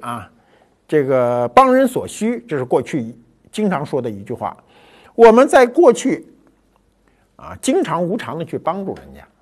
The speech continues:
啊，别人有难处的时候一定就出手了。今天虽然我们的社会非常功利化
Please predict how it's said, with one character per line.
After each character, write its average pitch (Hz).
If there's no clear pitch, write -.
啊， -
别 110
人 139
有 120
难 104
处 151
的 139
时 110
候 123
一 139
定 170
就 117
出 -
手 -
了。 -
今 349
天 196
虽 330
然 196
我 143
们 131
的 143
社 165
会 143
非 247
常 160
功 233
利 165
化 -